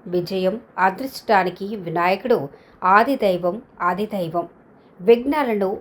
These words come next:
పరిహరించేవాడిగా ఏ కార్యక్రమం మొదలుపెట్టినా తొలి పూజ, గౌరవం వినాయకుడిదే. విఘ్న వినాయకుడు గణం అంటే గుంపు, సమూహాన్ని నడిపే పాలకుడు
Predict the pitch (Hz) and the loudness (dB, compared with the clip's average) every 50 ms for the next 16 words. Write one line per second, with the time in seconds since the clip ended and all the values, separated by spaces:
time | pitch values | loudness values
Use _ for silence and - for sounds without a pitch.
0 | - - 190 170 180 190 220 226 226 220 220 - - 214 196 180 190 175 165 165 | -4 -2 -2 -2 0 -2 -2 -2 0 -2 -2 -2 -2 -2 -2 0 2 2 2 2
1 | 170 175 185 190 185 - - 170 160 180 190 214 233 226 - 190 185 208 247 254 | 0 -2 -4 -4 -6 -8 -12 -8 -2 2 2 2 2 4 4 4 4 4 2 -2
2 | 285 269 262 247 220 175 147 139 - 160 180 180 190 185 - 190 202 208 262 269 | -6 -4 -2 -2 -2 -2 -4 -4 -4 -6 -6 -4 -6 -6 -4 -2 -2 -2 -2 -4
3 | - - - - - - _ _ - 233 247 269 311 302 - 294 285 269 - 208 | -8 -20 -20 -20 -20 -20 _ _ 2 4 4 2 0 -4 -4 -6 -6 -4 -2 -2
4 | 190 202 226 - - 202 175 - 175 175 185 196 190 185 190 208 - - 220 175 | -2 -2 -4 -6 -8 -8 -2 0 2 2 2 2 0 0 0 -2 -2 -4 -10 -8
5 | 156 165 156 175 170 185 185 - 214 196 180 - 185 - - _ - _ _ _ | -6 -4 -4 -4 -6 -6 -8 -8 -8 -6 -4 -4 -4 -4 -6 _ -20 _ _ _
6 | _ _ _ _ _ _ - 190 175 220 220 240 277 330 311 269 233 196 190 180 | _ _ _ _ _ _ -4 2 4 4 4 4 0 0 0 0 2 4 4 4
7 | 180 180 180 214 240 240 - 139 165 - - 175 160 170 175 175 190 240 269 269 | 4 4 2 2 2 2 2 0 -4 -10 -12 -10 -4 -2 0 0 0 0 -2 -4
8 | 269 - 202 208 214 214 254 214 139 147 160 156 165 151 143 165 160 165 160 - | -6 -4 -4 -4 0 0 0 0 0 -2 -6 -10 -12 -10 -8 -8 -8 -8 -8 -10
9 | - 202 - - _ _ _ _ _ _ _ - - - 226 214 233 277 311 320 | -10 -12 -12 -12 _ _ _ _ _ _ _ -8 0 4 4 4 4 2 0 0
10 | - 277 262 226 208 196 196 202 220 233 185 180 165 175 175 - 202 196 190 - | 0 2 2 2 2 2 0 -2 -2 -2 0 -2 -2 -2 -2 -4 -6 -8 -6 -2
11 | 175 156 147 170 185 185 - 185 165 185 226 240 | -2 0 0 0 -2 -4 -6 -6 -6 -6 -8 -8